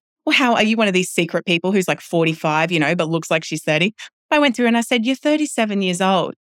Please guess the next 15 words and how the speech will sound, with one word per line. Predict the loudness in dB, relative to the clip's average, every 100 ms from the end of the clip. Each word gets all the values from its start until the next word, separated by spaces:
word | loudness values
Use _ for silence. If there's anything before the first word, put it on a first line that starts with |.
| _ -2
"Yeah, | -2
that's | -2 -6
fine. | -4 2 4
You're | 4
not | 4 2 -2
too | -2 0
old." | 0 -2 -6 -14 _ _ _
And | 0 4 4 4 2
a |
long | 2 4 4
story | 2 0 0
short, | 0 2 2 0 -8 -2
within | 0 2 2
three | 0 0 2
months, | 2 2 -2